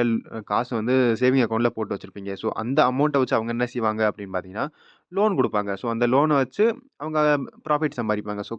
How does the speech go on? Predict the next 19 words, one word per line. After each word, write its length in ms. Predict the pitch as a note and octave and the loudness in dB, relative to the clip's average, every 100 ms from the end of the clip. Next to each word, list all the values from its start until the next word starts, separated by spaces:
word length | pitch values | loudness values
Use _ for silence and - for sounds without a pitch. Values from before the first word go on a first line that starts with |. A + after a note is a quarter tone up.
| - | -6
கார்ப்பரேட் 500 | C3 F3 F3+ D#3 A2+ | -4 -4 -2 -4 0
பாண்ட்னா 340 | A2+ C3+ C#3 | 0 2 2
என்ன 200 | B2 A2+ | 0 0
அப்படின்னு 240 | G#2+ G2 G2 | -2 -2 -6
பார்த்தீங்கன்னா, 300 | F#2 B2 D#3+ - - _ | -4 -4 -4 -10 -20 _
நீங்க 260 | C#3+ G3 G3 E3+ | -8 -2 2 4
வந்து 260 | C#3+ C3 G2 - _ | 4 4 2 -2 _
இந்த 140 | A2+ A2+ | -12 -6
கார்ப்பரேட் 440 | A2+ C3+ - D3 - | -2 -2 0 -6 -4
கம்பெனிஸுக்கு, 640 | A#2+ B2+ D3 A#2+ G#2+ A2+ F#2+ _ _ _ B2+ | -6 -2 0 0 -2 -6 -6 _ _ _ -16
so, 20 | |
பெரிய 220 | A#2 D3 | -6 -2
பெரிய 180 | C#3+ C#3 | -2 0
கார்ப்பரேட் 360 | D3+ B2 B2 - | 0 -2 -4 -8
கம்பெனிஸ், 380 | A2+ A#2+ A2+ A#2 | -6 -4 -4 -2
இந்த 180 | A2 G#2+ G#2 G#2 - _ - _ - | 2 4 2 0 -6 _ -20 _ -8
ரிலையன்ஸ் 300 | B2 B2+ B2+ | -4 -4 -2
இண்டஸ்ட்ரீஸ் 380 | A2+ - A2+ | -4 -4 -8
இருக்கும், 380 | G2 G2+ G#2 G#2 | -8 -8 -4 -4